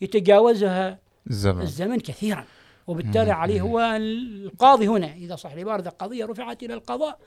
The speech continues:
Speaker 1: آه، قضية، قضية ما رفعت إلى القضاء مثلًا، آه، على الشباب، ونحن هذا نلحظه على القاضي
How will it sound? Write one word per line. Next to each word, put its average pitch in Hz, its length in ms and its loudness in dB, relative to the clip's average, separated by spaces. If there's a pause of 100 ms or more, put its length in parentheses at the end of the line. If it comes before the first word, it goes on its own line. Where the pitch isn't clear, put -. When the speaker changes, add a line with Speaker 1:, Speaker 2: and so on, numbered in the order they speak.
(640)
Speaker 1:
آه، 196 440 4
قضية، 180 680 -4
قضية 190 520 -2
ما 208 220 -2
رفعت 202 340 -6
إلى 185 80 -6
القضاء 214 400 2
مثلًا، 190 440 -4 (360)
آه، 165 120 -20
على 170 180 -12
الشباب، 214 360 0
ونحن 185 280 -4
هذا 185 400 -8 (280)
نلحظه 220 500 0 (460)
على 196 180 2
القاضي 233 540 4